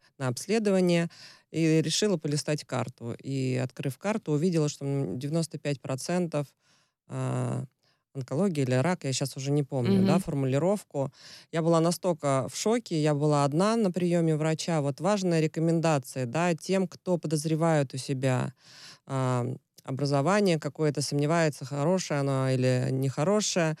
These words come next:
Speaker 1: обязательно возьмите с собой сильного человека. Не просто кого-то, да, кого вам потом придется отпаивать валерьянкой, да, и самого поддерживать, а реально сильное плечо,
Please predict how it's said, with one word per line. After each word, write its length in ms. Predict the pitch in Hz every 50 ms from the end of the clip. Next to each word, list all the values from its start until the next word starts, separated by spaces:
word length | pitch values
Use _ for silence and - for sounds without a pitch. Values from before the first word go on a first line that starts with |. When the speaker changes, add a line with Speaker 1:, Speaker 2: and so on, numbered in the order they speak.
| - - - - - - -
Speaker 1:
обязательно 420 | - 151 156 151 214 220 - 175
возьмите 400 | 147 160 160 156 180 196 175 -
с 60 | 147 -
собой 480 | - 160 151 151 175 202 220 233 226
сильного 400 | 190 - - 175 180 170 160 160
человека. 400 | - - 165 165 156 143 - 143
Не 80 | 147 156
просто 640 | - 185 180 226 262 262 - - 190 170 156 151 127
кого-то, 500 | - 175 170 165 180 180 156 135 - 139
да, 200 | 120 131 160 170
кого 240 | - - 156 156 156
вам 180 | 151 151 147
потом 340 | 139 156 151 - 160 151 147
придется 520 | - 151 151 143 151 151 139 - - 147 139
отпаивать 480 | 131 - - 156 147 143 131 135 123
валерьянкой, 680 | 139 135 147 151 151 143 143 139 131 123 117 - -
да, 160 | 127 117 147 147
и 60 | 143
самого 320 | 131 - 147 151 147 139
поддерживать, 420 | - 139 131 127 135 131 123 - -
а 140 | - 131
реально 340 | 131 143 170 196 202 185 151
сильное 460 | 135 - - 180 165 156 151 147 139
плечо, 540 | 127 - 143 143 139 - - 147 123 117 117